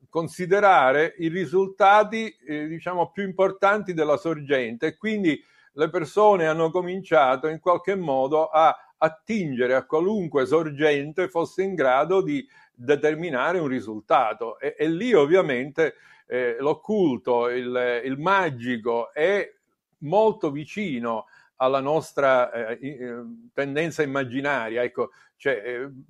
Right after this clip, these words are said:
fin da bambino dicevo, io c'era, leggevo dei fumetti e con il talismano della felicità, la pietra filosofica, la co-, cioè, quindi questa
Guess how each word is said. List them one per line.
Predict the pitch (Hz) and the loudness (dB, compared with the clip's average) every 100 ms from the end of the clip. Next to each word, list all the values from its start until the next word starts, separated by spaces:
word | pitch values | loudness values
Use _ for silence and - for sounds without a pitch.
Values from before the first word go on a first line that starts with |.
| 139 _ | -20 _
fin | 202 196 | -6 0
da | 165 | 2
bambino | 151 185 170 208 180 | 2 0 0 -2 -2
dicevo, | 135 120 147 131 | -2 -2 0 0
io | 127 147 127 | 0 0 -2
c'era, | - 135 135 127 117 123 | -2 -2 0 -2 -4 -6
leggevo | 131 123 151 147 127 120 110 | -6 -4 -2 0 -2 -6 -12
dei | 117 131 | -10 -8
fumetti | 123 147 143 - - 185 | -6 -2 -4 -4 -10 -10
e | 185 139 _ | -12 -18 _
con | - 175 160 143 135 | 0 2 0 -4 -6
il | 143 131 | -8 -4
talismano | 156 156 139 160 185 185 | -2 -2 -4 -2 -2 0
della | 185 175 | 0 0
felicità, | 160 170 - 165 165 127 104 - - - | -4 -8 -10 0 2 2 0 -10 -20 -10
la | 127 131 | -4 -4
pietra | 147 156 175 170 175 170 170 170 160 160 156 156 151 143 | -2 0 0 2 4 6 6 4 4 4 2 2 -2 -4
filosofica, | 160 143 165 156 131 101 113 127 | -6 0 4 4 2 -4 -6 0
la | 156 160 | 0 0
co-, | 175 - | -4 -2
cioè, | - 175 - _ _ | -2 -2 -2 _ _
quindi | 202 185 - _ | -4 -4 -6 _
questa | 214 233 - - 175 156 - | 4 4 2 4 6 6 2